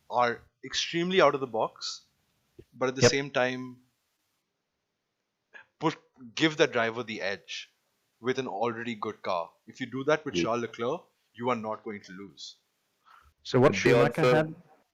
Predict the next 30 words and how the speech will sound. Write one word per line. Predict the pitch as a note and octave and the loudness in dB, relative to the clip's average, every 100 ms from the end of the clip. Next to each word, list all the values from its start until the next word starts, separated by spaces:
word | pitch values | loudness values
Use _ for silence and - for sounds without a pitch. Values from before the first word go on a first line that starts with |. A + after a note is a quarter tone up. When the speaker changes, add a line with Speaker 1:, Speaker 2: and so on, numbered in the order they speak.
| _ | _
Speaker 2:
in, | - C3 C3 A#2+ | -2 -2 -2 -6
uh, | G2 F#2 - _ _ - | -10 -10 -14 _ _ -6
sorry, | A#2 A2 | 0 2
Oliver. | G#2 G#2 | 2 0
So | G2 A2+ A2 | 2 2 4
what | A2 C3+ | 2 2
Schumacher | - C3+ C3+ C#3 | 4 4 4 4
had, | A#2 A#2+ C#3 | 4 2 0
in | B2 | 0
addition | A2 G#2+ - B2+ | 2 2 2 2
to | C#3+ | 4
a | A#2 | 4
fantastic | A2+ G#2+ A#2 - A#2+ | 4 2 0 0 -2
car, | - A2 D#3 | 4 6 8
was | D3 A#2+ G#2+ - - _ _ _ _ _ - | 8 6 4 -4 -14 _ _ _ _ _ 0
a | B2 | 0
safe | - A#2+ B2 | 6 8 8
space | - - A#2 A2+ - | 6 8 8 8 6
that | - A#2 A2+ - - | 8 8 6 -2 -8
was | B2+ A#2 | -2 -2
created | - A2 G#2+ A#2+ G#2+ | 4 6 6 4 4
by | G#2+ G#2 | 4 6
the | G#2+ | 4
likes | G#2+ - | 4 2
of | G#2+ | -2
Jean | G2 G#2+ G#2 | 0 0 2
Todt | G#2 G#2+ | 2 4
and | G#2+ G#2 G#2+ | 4 2 2
Ross | A2+ A2 | 2 2
Brawn, | - G#2 G#2 | 0 0 0